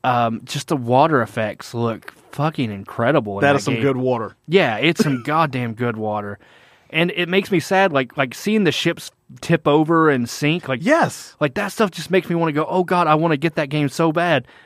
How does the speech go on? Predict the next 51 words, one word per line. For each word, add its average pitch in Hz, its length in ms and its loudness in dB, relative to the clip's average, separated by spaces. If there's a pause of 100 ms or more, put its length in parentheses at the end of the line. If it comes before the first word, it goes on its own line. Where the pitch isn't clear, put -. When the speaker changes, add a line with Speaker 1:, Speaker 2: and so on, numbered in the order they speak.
(100)
Speaker 1:
But 143 100 2
then 170 140 2
I 185 80 4
look 170 240 0
at 131 100 0
what 143 180 4
all 160 140 4
there's 151 220 2
to 139 120 -2
do, 135 560 4
and 131 140 -4
it's 127 140 -6
like, 127 260 0
you 127 140 -4
either 135 520 2
go 139 200 2
fight 147 300 -2
other 139 260 0
people 165 560 -2 (500)
or 135 140 2
go 139 260 2 (140)
kill 143 240 2
the 131 100 0
same 135 320 0
skeletons 127 580 0
over 127 220 -2
and 120 100 0
over 123 200 0
again 120 220 -2
Speaker 2:
It's 117 60 -2
Speaker 1:
with 156 100 4
Speaker 2:
only 180 180 4
Speaker 1:
some - 180 0
Speaker 2:
s-, 165 60 2
I - 40 4
Speaker 1:
shippy, 196 40 2
Speaker 2:
didn't 156 220 -4 (200)
Speaker 1:
with, 131 160 -2
like, 127 140 0
some 123 120 -10
super 135 200 -4
shitty 123 240 0
weapons. 107 500 -6 (140)
Speaker 2:
Yeah, 156 320 2
like, 151 180 0
I 165 60 6
didn't 190 240 2
realize 151 460 4
that 135 200 0
the 139 60 -2
only 143 320 0